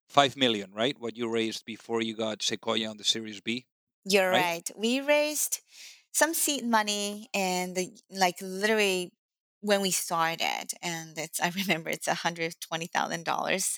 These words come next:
Speaker 2: I said it's the happiest check on earth. It really got us started. Um, then
Speaker 1: Yeah.
Speaker 2: we raised, I remember, a little bit over half a million dollars in three months, and they raised the five million dollars, uh, the end of the first year.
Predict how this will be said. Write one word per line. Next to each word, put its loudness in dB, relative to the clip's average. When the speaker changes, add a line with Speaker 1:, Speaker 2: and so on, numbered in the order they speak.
Speaker 2:
I 0
said -2
it's -8
the -4
happiest -2
check -2
on -2
earth. -6
It 4
really 2
got 2
us -2
started. -4
Um, 0
then 4
Speaker 1:
Yeah. -
Speaker 2:
we -2
raised, 0
I 0
remember, -6
a -4
little -6
bit 2
over 0
half -2
a -20
million -10
dollars -2
in -10
three -4
months, -4
and 2
they 2
raised 0
the -10
five 0
million -12
dollars, -4
uh, -10
the -8
end -2
of -2
the -14
first -6
year. -2